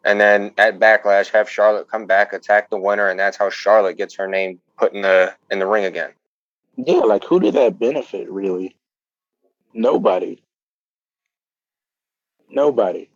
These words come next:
Speaker 2: Like,
Speaker 1: Yeah, there, there, there was no, there was no point to do that angle. I, I don't know who wrote that, but that, that wasn't needed at all. You basically defeated the purpose and wasted a whole,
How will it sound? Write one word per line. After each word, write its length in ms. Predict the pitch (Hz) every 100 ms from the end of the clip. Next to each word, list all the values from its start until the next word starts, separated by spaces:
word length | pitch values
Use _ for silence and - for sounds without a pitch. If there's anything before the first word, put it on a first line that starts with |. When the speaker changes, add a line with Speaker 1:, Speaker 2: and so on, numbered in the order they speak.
| -
Speaker 2:
Like, 220 | 101 98
Speaker 1:
Yeah, 160 | 95
there, 180 | 107 110
there, 220 | 98 113
there 180 | 120 123
was 120 | 127
no, 280 | 120 131 120 113
there 140 | 117
was 120 | 117 104
no 160 | 101
point 280 | 90 101 87
to 60 | 92
do 160 | 92
that 180 | 92 92
angle. 440 | 90 92 90 90 -
I, 160 | 104
I 140 | 104 107
don't 120 | 107
know 100 | 101
who 120 | 107
wrote 280 | 107 107 107
that, 300 | 101 101 92
but 180 | 92 -
that, 240 | 98 101 _ _ - _ -
that 240 | 92 104 92
wasn't 280 | 95 95
needed 260 | 87 92 90
at 200 | - 87
all. 260 | - - _
You 100 | 90
basically 440 | 95 107 98 98 101
defeated 420 | 92 - 110 110
the 80 | 107
purpose 440 | - 104 101 98 -
and 220 | 104 98
wasted 520 | 101 98 - 101 98 -
a 100 | 95
whole, 520 | 98 101 98 98 92